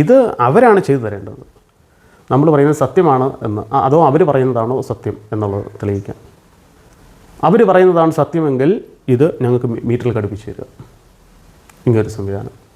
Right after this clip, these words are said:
ഞങ്ങൾക്ക് ബില്ല് തരുമ്പോൾ അത് മൈനസ് ചെയ്തിട്ട് ഞാനൊരു, ഏ, ഇവരുടെ അടുത്ത് ഒരു, ഒരു പൈസ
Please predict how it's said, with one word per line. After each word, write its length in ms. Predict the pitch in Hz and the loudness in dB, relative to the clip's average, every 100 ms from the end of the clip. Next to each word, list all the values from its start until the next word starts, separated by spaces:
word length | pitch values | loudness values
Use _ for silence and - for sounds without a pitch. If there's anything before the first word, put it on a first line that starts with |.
| _ _ _ _ _ - | _ _ _ _ _ 0
ഞങ്ങൾക്ക് 200 | 147 139 | 2 4
ബില്ല് 160 | 135 131 | 4 2
തരുമ്പോൾ 260 | 113 107 131 | 0 -2 -2
അത് 80 | 120 113 | 0 -2
മൈനസ് 220 | 110 104 | -4 -6
ചെയ്തിട്ട് 220 | 98 - - 170 | -8 -8 -2 2
ഞാനൊരു, 260 | 180 170 165 - - - 135 | 4 2 -2 -8 -20 -8 -2
ഏ, 20 | 135 123 107 | 0 0 0
ഇവരുടെ 200 | 139 143 | -2 -2
അടുത്ത് 120 | 147 139 | 0 0
ഒരു, 180 | 147 147 143 135 127 123 117 147 | 0 2 4 4 2 2 2 2
ഒരു 160 | 165 196 185 165 | 6 6 4 0
പൈസ 200 | 143 | -2